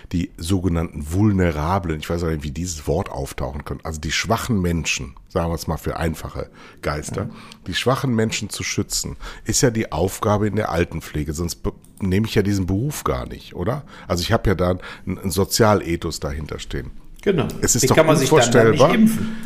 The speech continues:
Speaker 1: es ist doch unvorstellbar, dass ein Muslim Papst wird. Aber das ist ungefähr so,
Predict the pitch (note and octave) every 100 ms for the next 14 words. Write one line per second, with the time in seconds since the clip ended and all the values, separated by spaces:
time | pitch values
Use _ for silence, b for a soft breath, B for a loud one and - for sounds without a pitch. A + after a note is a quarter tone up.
0 | B F#2+ A#2+ - G#2+ - C#3+ - C3 -
1 | F#2 G2 B2+ D3 B B B G2+ - F#2+
2 | F#2 G2+ - A2+ B2 - G#2+ F2+ - -
3 | C#2 C2 - - - - _ - - -
4 | - - F#2 F#3+ G3+ - D3+ C#3+ G#2+ A#2
5 | F#2 E2 F2 G2